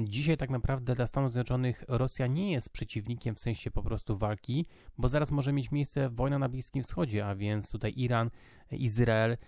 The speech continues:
i tutaj będzie musi-, będą musiały po prostu być zaangażowane siły amerykańskie,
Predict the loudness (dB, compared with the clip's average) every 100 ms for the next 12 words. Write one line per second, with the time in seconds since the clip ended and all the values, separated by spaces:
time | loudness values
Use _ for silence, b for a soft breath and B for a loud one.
0 | b -4 0 2 2 2 0 0 0 0
1 | 0 -2 0 -2 -2 -4 -2 0 0 -2
2 | -2 0 -2 -2 -2 0 0 b b -2
3 | 2 2 2 -2 -2 0 0